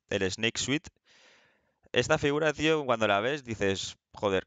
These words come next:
es que mola", o sea, es que hay que verla en persona, tío. En fotos o en caja no, no es lo mismo, tío. O sea, es un figurón que flipas. Este me costó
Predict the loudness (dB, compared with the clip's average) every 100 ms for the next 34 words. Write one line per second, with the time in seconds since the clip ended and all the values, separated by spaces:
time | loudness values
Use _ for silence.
0 | -6 -8 -4 0 2 0 -2 -4 -2 0
1 | 0 0 0 0 2 2 2 0 -2 -2
2 | -2 -2 -2 -4 -8 -10 _ -6 -6 -4
3 | 0 2 2 0 -2 0 0 2 0 0
4 | 0 0 -2 -2 -6 -12 -20 _ _ _
5 | _ _ _ 0 2 2 0 -6 -2 -2
6 | -2 -6 -20 -4 -2 -2 -4 0 0 2
7 | -2 -2 -4 -2 -4 -14 _ -8 -6 -2
8 | -2 -2 -2 -2 0 0 -2